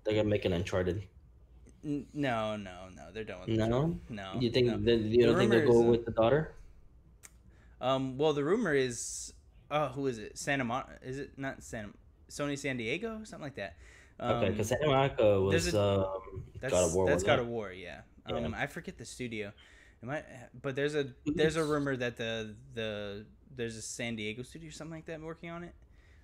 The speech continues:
Speaker 2: Um,
Speaker 1: Okay.
Speaker 2: but there is another studio working on whatever the sequel to Uncharted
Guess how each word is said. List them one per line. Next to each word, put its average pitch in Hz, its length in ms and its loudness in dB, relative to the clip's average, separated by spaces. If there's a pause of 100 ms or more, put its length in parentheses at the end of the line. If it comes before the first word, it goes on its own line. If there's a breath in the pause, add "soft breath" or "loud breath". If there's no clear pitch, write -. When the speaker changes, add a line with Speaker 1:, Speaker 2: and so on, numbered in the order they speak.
Speaker 2:
Um, 113 80 -8
Speaker 1:
Okay. 113 80 -2
Speaker 2:
but 107 160 0
there 147 140 2
is 165 100 -2
another 147 240 0
studio 120 340 -2
working 107 360 -8
on 98 280 -12
whatever 104 360 -8
the 98 120 -10
sequel 95 320 -14
to 98 200 -14
Uncharted 92 400 -16